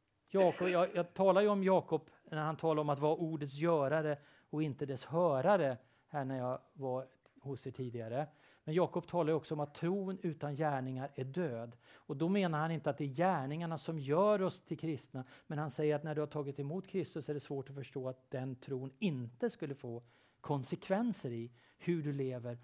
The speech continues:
och hur du resonerar då. Där har vi det. Vi måste titta på hur, hur,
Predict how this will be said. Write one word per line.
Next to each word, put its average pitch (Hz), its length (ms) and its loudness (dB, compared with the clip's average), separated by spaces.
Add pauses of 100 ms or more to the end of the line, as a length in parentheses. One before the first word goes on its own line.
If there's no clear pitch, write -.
och 127 100 -6
hur 123 120 -4
du 117 100 -8
resonerar 139 640 -10
då. 139 120 -20 (600)
Där 156 160 -6
har 165 60 -4
vi 143 80 -6
det. 135 180 -10 (460)
Vi 143 80 -16
måste 135 220 -14
titta 139 320 -12
på 143 140 -8
hur, 131 240 -10 (1400)
hur, 135 280 -12